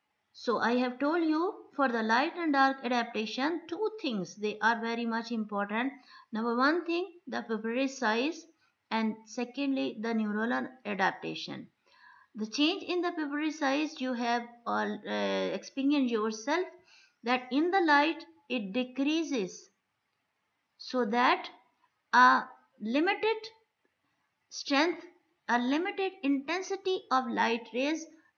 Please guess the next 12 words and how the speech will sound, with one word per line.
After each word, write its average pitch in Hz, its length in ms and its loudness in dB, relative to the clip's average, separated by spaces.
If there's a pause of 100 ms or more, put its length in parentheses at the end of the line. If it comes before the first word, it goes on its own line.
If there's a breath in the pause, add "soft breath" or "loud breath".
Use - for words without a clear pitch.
(300)
should 254 240 -2
fall 254 440 4 (180)
over 214 200 0
the 233 180 0
retina. 185 600 -2 (460 loud breath)
Otherwise, 320 640 4 (160)
they 202 200 -2
will 226 200 0 (180)
going 220 280 0
to 269 140 -2 (140)
damage. 202 640 0 (1080)
If 240 260 -2